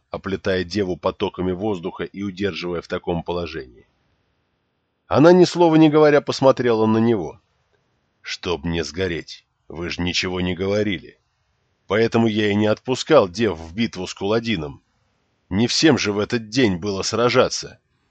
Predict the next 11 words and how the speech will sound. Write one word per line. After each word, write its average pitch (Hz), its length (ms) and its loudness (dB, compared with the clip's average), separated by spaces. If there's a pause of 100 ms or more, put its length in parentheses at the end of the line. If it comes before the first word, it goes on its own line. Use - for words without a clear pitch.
(280)
И 78 100 -10
вы 82 140 -6
никогда 90 500 -4
даже 87 340 -6
словом 110 580 0
не 87 80 -2
обмолвились». 98 800 -2 (960)
Глаза 110 340 -2
Сулин 127 400 0
недоверчиво 110 640 0
расширились. 69 800 -6